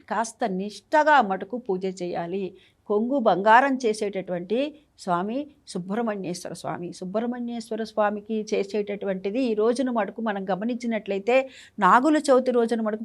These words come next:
పుట్టలో పాలు పోస్తాం, కానీ ఈ రోజున పాలు పోయటం అనేటటువంటిది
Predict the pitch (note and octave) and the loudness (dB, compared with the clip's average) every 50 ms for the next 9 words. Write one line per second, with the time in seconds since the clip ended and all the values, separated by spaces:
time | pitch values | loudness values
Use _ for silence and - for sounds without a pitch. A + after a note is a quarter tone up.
0 | - A3 A3 - C#4 C4+ C#4+ C#4 C4 C4 A#3 G#3 G3+ A3+ A3+ - A#3 G3+ G#3 - | -6 -8 -2 0 2 4 6 6 4 6 6 6 6 6 6 4 2 2 2 2
1 | - F3+ F3+ F3+ F3+ F3 E3+ G3+ B3+ D#4 E4 E4+ - - - _ - B3+ B3 A#3+ | 0 0 0 0 0 -2 0 0 0 0 0 -2 -6 -16 -20 _ -4 -2 4 4
2 | A#3+ B3 C4 C4+ D#4 C#4+ C#4+ C#4 - A#3+ A3 A3 B3 D4 D#4 E4 D#4+ C#4+ C#4 C4 | 6 6 6 6 6 4 2 2 4 4 8 8 10 8 8 4 4 4 2 4
3 | A3+ B3+ A3+ A3+ G#3+ G#3+ G#3+ G#3 G#3 G3+ G3 G3 G3+ G3 G3 G3+ A3 A3+ C4+ C4 | 2 0 -2 0 -2 -2 -4 -4 -4 -6 -4 -4 -6 -6 -2 -4 -2 -2 0 -2